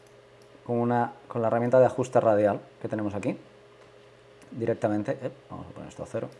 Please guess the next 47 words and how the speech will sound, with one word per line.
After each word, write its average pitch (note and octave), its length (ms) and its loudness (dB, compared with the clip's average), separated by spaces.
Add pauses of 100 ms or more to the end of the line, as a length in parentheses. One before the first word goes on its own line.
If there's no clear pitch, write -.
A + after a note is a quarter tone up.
(1300)
Ahí A#1+ 160 -14
está, - 180 -20 (120)
muy A#2+ 120 -8
bien. - 120 -12 (560)
Y B2+ 60 6
entonces C#3 260 8
exponemos C3+ 480 8
un B2+ 80 2
poquito B2 220 4
más B2 180 0
arriba, F3 340 12
subimos B2+ 320 4
las A2+ 140 6
luces A#2 280 -4
altas, D#3+ 360 8
subimos B2 240 2
un A2+ 140 -2
poquito C#3 300 0
las A#2 160 4
sombras, G#2 460 0
un G2 60 -6
poquito G#2 240 -2
los G2 80 -2
blancos G2 400 -4 (560)
y A#2+ 240 -2 (840)
relleno A2 600 0 (240)
un F#2+ 100 -6
poco, - 280 -10 (120)
¿vale? A2+ 220 -10 (400)
Si - 160 -4
quiero G#2+ 220 4
algo G#2 140 4
más, D#3 200 4
pues - 160 -14
puedo G2+ 140 0
levantar F2+ 260 -4
las F2 120 -8
sombras F#2 240 -8
un F2+ 80 -8
poquito - 260 -12
más, D#3+ 260 4
los G#2 140 0
blancos G2 320 -4
un F#2 60 -10
poquito G2 260 -4
más, E3+ 260 2
listo. C3+ 300 -4